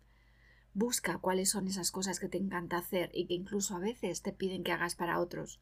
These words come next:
Ahí puedes encontrar tu vocación y desarrollar al máximo tus habilidades innatas. Después de esto, indaga cómo está el mercado y busca tu nicho. Si has encontrado tu idea, ahora tienes que ver si puede funcionar. Busca webs y revistas especializadas sobre el tema,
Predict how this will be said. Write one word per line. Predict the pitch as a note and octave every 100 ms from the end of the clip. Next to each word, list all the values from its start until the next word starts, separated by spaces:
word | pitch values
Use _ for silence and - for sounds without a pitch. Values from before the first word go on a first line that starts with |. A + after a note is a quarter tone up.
| - - -
Ahí | - F#3 A3+ C4
puedes | G3 F#3+ G3+
encontrar | G3+ G3 F#3+ A3+
tu | A3
vocación | F#3 F3+ F3 G3 A#3
y | A3+
desarrollar | F#3 F3+ G#3 G3 F#3 G#3
al | G3
máximo | F#3 F#3 - F#3+ F3
tus | F#3 G3
habilidades | F3+ F3 F3+ F3 F3
innatas. | F#3+ E3+ E3+ D#3+ D3+ - - _ _ _ _ - - - - -
Después | F#3 F#3+ A#3
de | A3+ A#3+
esto, | D4 B3
indaga | F#3+ G3 A3+ F3
cómo | - F3
está | G3
el | F#3
mercado | F#3 - A3+ B3
y |
busca | F#3 F#3 - F3+
tu | F3+
nicho. | D#3+ - - G#3 - - - - - -
Si | - B3
has | A#3
encontrado | B3 G#3+ G3 F#3+ F3+
tu | F3+ F#3
idea, | F#3 A3 F#3 - - -
ahora | F3+ G#3 G#3
tienes | G#3 G3+
que | - G#3
ver | A#3+
si | -
puede | - F3+ F3
funcionar. | F3+ - - F#3+ - - - - - - -
Busca | - G3+ F#3+ E3+
webs | G3+ B3 -
y | G3+
revistas | E3+ E3 F3 F#3 F3+
especializadas | F3+ F3 - F3 F3 F#3+ F#3 F#3+
sobre | E3+ E3
el | -
tema, | F#3+ F#3 G3